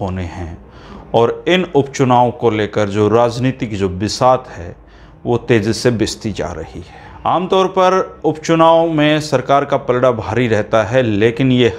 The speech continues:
हरियाणा है और इस हरियाणा में कुछ भी हो सकता है। बड़ौदा में जो कुछ हुआ, आप सबने देखा होगा। और ये जो समय है, ये किसानों का समय है, किसान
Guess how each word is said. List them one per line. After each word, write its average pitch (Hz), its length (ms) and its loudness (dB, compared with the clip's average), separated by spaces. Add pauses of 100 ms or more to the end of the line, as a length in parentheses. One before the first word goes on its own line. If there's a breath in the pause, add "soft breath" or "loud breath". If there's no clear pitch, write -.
हरियाणा 117 440 2
है 90 300 -8 (760 loud breath)
और 123 160 2
इस 135 220 -4
हरियाणा 135 400 2
में 147 220 0
कुछ 139 260 -4
भी 143 140 2
हो 123 140 2
सकता 120 400 -2
है। 123 240 0
बड़ौदा 117 340 2
में 127 140 -4
जो 110 180 -2
कुछ 110 320 -10
हुआ, 117 300 0 (120)
आप 101 160 -2
सबने 98 360 -4
देखा 98 320 -2
होगा। 92 440 -6 (800 loud breath)
और 151 420 0
ये 190 680 4
जो 147 180 0
समय 156 360 0
है, 123 260 0
ये 123 160 0
किसानों 143 520 0
का - 120 -6
समय 104 320 -4
है, 98 280 -4
किसान 113 440 0